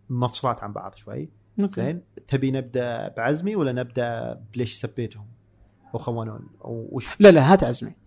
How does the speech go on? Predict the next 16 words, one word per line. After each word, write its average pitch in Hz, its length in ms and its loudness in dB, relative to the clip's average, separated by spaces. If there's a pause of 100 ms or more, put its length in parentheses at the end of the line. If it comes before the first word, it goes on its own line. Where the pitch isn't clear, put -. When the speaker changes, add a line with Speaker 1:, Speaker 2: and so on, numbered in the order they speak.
(140)
Speaker 2:
التخوين 180 420 6
أنا 135 120 6
بجي، 131 260 -4
Speaker 1:
آه. 120 40 -2
Speaker 2:
آه، 139 400 -10
لا. 131 120 -10 (120)
Speaker 1:
طيب، 135 200 2
زين. 156 160 -8 (560)
آه، 123 1120 -12 (1160)
أ-، - 220 -6
أول 247 180 6
شيء 254 120 0
خلينا 175 400 4
نتذكر 151 360 0
السياق 135 420 0
اللي 113 480 -4